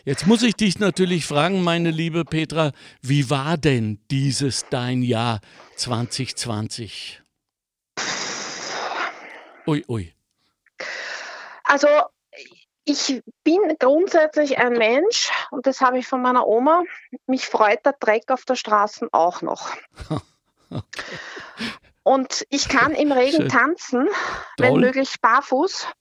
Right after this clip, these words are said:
Speaker 1: Super.
Speaker 2: Ähm, ich bin nicht leicht zu schädigen in meiner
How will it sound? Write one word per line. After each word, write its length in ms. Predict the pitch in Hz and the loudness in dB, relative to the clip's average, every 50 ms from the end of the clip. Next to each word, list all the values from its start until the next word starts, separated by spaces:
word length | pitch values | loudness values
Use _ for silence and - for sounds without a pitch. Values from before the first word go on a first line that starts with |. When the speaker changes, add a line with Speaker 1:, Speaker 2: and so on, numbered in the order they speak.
| _ _ - | _ _ -18
Speaker 1:
Super. 540 | - - - 151 196 262 - 196 - - - _ _ - - _ _ - - | -14 -8 -6 -4 -4 -2 0 0 0 0 -2 _ _ -20 -20 _ _ -2 2
Speaker 2:
Ähm, 600 | - 262 262 262 262 269 269 269 269 277 277 269 247 - - - - _ _ - | 4 4 6 6 6 4 4 2 0 0 -2 -2 -4 -8 -14 -18 -20 _ _ -4
ich 340 | 233 262 254 254 - - - _ - | -4 -4 -4 -4 -8 -12 -12 _ -4
bin 540 | - 277 285 311 320 311 302 247 269 277 277 | 0 0 2 4 4 2 2 2 2 2 2
nicht 360 | 285 311 320 311 - - - | 4 2 2 0 -4 -4 0
leicht 440 | 226 214 185 190 226 254 262 - - - - | 2 2 4 4 2 0 -2 -6 -10 -12 -10
zu 120 | - - | -6 -4
schädigen 680 | 254 - - 247 226 247 233 240 233 - - - 175 180 - - - - - - | -2 0 2 2 2 4 2 2 0 0 -2 -2 -2 -4 -6 -12 -14 -14 -6 -2
in 240 | 233 226 226 226 | 0 2 2 4
meiner 560 | 220 220 208 214 220 214 208 214 220 214 208 | 4 4 4 4 4 4 4 4 4 2 0